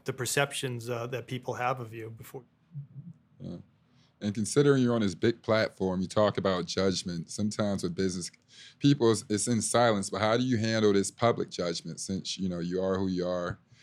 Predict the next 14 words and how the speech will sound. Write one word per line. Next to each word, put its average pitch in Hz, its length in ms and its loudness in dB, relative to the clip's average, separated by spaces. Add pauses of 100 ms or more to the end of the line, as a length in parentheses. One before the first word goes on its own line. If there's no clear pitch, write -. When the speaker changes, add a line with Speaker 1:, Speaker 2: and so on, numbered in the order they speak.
(200)
Speaker 2:
You're 92 140 -4
leading 95 200 2
such 92 320 -2
a, 90 360 0
you 87 100 -6
know, 85 120 -4
amazing 87 440 -4
company 82 560 -8 (140)
and, 82 400 -8
you 85 160 -6
know, 82 320 -4
all 92 200 8
the 87 140 -2 (120)
great 98 260 2